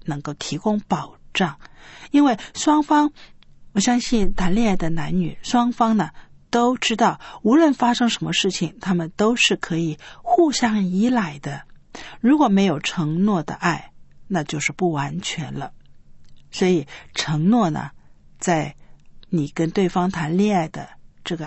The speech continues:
爱的基础上面，也是非常非常的重要。第三方面是什么呢？第三方面呢，就是接纳。如果恩典给我们希望，让我们每一天都有一个新的开始，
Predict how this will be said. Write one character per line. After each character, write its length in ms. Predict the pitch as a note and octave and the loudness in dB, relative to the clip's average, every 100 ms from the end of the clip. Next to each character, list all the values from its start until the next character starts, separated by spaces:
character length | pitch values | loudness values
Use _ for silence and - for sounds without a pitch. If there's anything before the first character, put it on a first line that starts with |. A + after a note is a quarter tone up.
| - | -4
爱 200 | A#3+ G#3+ | 0 0
的 120 | D#3+ | -4
基 180 | C#3 G3+ | -6 -6
础 180 | - C#3+ | -6 -4
上 240 | - E3+ | -2 -2
面， 200 | D#3+ - - - - - - | -4 -10 -16 -20 -20 -20 -8
也 140 | D#3+ | -6
是 180 | C#3+ - | -4 -6
非 320 | - F#3 F#3+ | -4 0 0
常 320 | A3 F#3 D3 - | 0 -4 -6 -6
非 160 | E3+ D#3+ | -6 -6
常 200 | E3 D3+ | -8 -10
的 140 | B2 | -14
重 280 | - F#3 D#3+ | -6 -4 -4
要。 260 | D#3+ D3+ - _ - - - - - - - - - - | -6 -8 -10 _ -20 -20 -20 -20 -20 -20 -20 -20 -20 -10
第 100 | - | -2
三 220 | D4 F4 E4+ | 2 2 4
方 200 | F4+ E4+ | 4 4
面 140 | C#4 | 4
是 120 | - | 2
什 180 | F#3+ D#3+ | -2 -2
么 120 | D#3+ | -2
呢？ 200 | F3 G#3 - - | 0 -2 -4 -4
第 100 | F3 | -2
三 280 | F#3 F3+ | 0 0
方 200 | G3 G3 G#3+ | 2 2 2
面 200 | G3+ D#3 | 0 -2
呢， 160 | C3+ - - | -8 -16 -12
就 300 | - D#3 D3 | -6 -4 -4
是 440 | - - D3 - - | -4 -4 -6 -12 -14
接 400 | - - A#3+ A#3+ | -8 0 2 2
纳。 280 | A#3+ A#3 - - - - - - - - - - - - - - - - - | 2 2 0 -12 -20 -20 -20 -20 -20 -20 -20 -20 -20 -20 -20 -20 -20 -8 2
如 200 | G#3 B3+ | 2 4
果 320 | G#3+ E3+ - - - - | 2 2 0 -14 -10 2
恩 160 | D4 | 2
典 180 | D4 G3 | 4 0
给 140 | F#3 F3+ | 2 2
我 160 | D#3+ | 0
们 160 | C#3 C#3+ | -2 -6
希 240 | - F3+ | -2 2
望， 260 | F#3 E3 - - | 2 0 -4 -2
让 200 | G#3 G3+ | 0 2
我 120 | D#3+ | 0
们 100 | D3 | -2
每 160 | E3 D3 | -4 -6
一 100 | G3 | -4
天 340 | A#3+ A#3 A#3 | 0 0 0
都 140 | A3+ F#3+ | 0 0
有 180 | E3 | 0
一 120 | D#3+ F3 | -4 -6
个 260 | - E3+ | -4 -2
新 260 | - - C#4+ | 0 2 2
的 120 | A3+ | 2
开 260 | - E3+ F#3 | 0 0 0
始， 320 | - D#3 | -2 -4